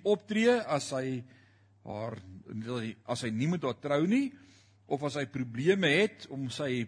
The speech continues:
passie te beheer, moet hy na sy goeddenke handel. Hulle doen nie sonde nie, laat hulle maar trou. Maar as hy innerlik sterk staan en daar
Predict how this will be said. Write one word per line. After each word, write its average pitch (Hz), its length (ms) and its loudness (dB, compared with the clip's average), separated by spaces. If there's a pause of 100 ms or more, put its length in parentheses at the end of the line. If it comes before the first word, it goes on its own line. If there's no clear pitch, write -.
passie 165 520 2
te 117 240 -2
beheer, 180 500 4 (600)
moet 143 260 -2
hy 135 140 0 (440)
na 127 240 -4
sy 127 300 -8
goeddenke 117 800 -4 (200)
handel. 180 400 4 (880)
Hulle 170 160 -4
doen 262 160 0
nie 202 120 2
sonde 143 420 -2
nie, 226 180 -2
laat 143 220 -2
hulle 156 100 -6
maar 180 220 -6
trou. 247 320 4 (1120)
Maar 185 480 2 (800)
as 185 240 -2
hy 165 160 0
innerlik 202 400 2
sterk 262 420 2
staan 170 380 0
en 175 140 -2
daar 151 320 4